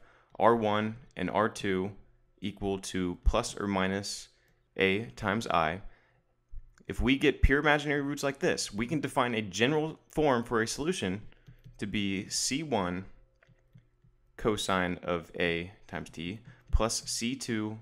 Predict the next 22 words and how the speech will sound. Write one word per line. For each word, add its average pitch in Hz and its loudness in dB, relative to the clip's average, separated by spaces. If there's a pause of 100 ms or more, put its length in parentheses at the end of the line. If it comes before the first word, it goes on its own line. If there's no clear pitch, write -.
sine 101 -2 (500)
of 95 -4
A 87 0
times - -10
t, - -18 (280)
assuming 110 2
that 90 2
y 85 4
is 85 -2
a 85 -4
function - -10
of - -14
t. - -12 (400)
So - -6
we 113 0
can 180 -2
just - -4
go 127 0
ahead 135 0
and 117 0
use 110 -4
this 123 -2